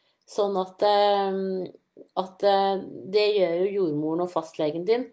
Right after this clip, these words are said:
Så, så jeg, jeg regner litt med at dere har lett etter mulige årsaker til at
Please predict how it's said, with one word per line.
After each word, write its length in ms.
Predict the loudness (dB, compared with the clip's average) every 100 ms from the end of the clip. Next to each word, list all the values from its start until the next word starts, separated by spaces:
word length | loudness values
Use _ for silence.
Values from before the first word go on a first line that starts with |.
| _ _ _ _
Så, 160 | 4 4 2 -8
så 140 | -2 0
jeg, 180 | 2 2
jeg 160 | 4
regner 400 | 4 2 -2 -4
litt 320 | -6 -10 -10 -2
med 120 | 0
at 180 | 0 2
dere 180 | 2 4
har 60 |
lett 200 | 2 -2 -6
etter 360 | -4 0 2
mulige 360 | 2 -2 0 2
årsaker 520 | 2 0 -4 -6 -10
til 300 | -6 -2 -2 -4 _ _ _ -8 -8
at 200 | -6